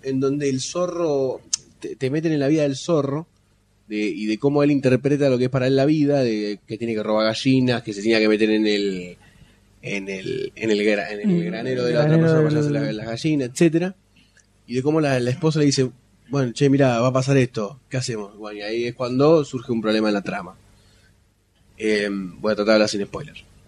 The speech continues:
Speaker 1: Esas pequeñas cosas que te hacen la traduc-, no es una traducción de vida de zorro a vida humana, sino que son como problemáticas humanas dentro de la vida del zorro.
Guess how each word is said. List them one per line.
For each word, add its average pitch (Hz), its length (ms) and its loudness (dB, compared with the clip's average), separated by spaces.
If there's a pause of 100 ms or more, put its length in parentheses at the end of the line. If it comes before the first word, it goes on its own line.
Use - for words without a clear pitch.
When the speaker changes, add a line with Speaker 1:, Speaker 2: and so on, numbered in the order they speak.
(360)
Speaker 1:
Esas 175 200 0
pequeñas 175 440 2
cosas 151 400 2
que 131 100 -2
te 139 80 0
hacen 156 180 0
la 143 100 2
traduc-, 135 540 2 (800)
no 196 180 0
es 180 180 0
una 139 140 2
traducción 131 540 2
de 127 280 6
vida 127 200 6
de 123 100 6
zorro 131 260 0
a - 40 2
vida 117 120 2
humana, 104 320 -4
sino 135 240 0
que 160 80 0
son 147 240 0
como 117 220 -4
problemáticas 131 1040 2
humanas 170 460 2
dentro 170 280 0
de 139 60 4
la 135 40 4
vida 139 120 8
del 127 120 2
zorro. 101 360 -4